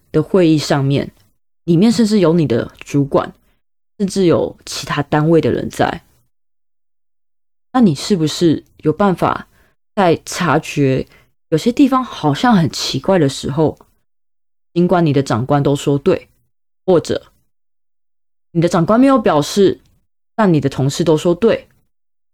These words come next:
或者所有人都说对，但你就是发现有个地方怪怪的，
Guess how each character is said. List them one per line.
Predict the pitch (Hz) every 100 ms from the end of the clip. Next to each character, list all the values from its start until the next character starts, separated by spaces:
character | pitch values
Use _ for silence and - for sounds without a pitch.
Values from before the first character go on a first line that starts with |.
| _ _ _ _ _ _ _ _ _ -
或 | 311
者 | 151
所 | 143 - 185
有 | 202
人 | 147
都 | 147
说 | 147 143
对， | 151 98 - _ _ _ _ _ _
但 | - 254
你 | 139
就 | - 185
是 | 170 170
发 | 180
现 | 180 190
有 | 135
个 | -
地 | 151
方 | 143 135
怪 | - 139
怪 | - 131 -
的， | -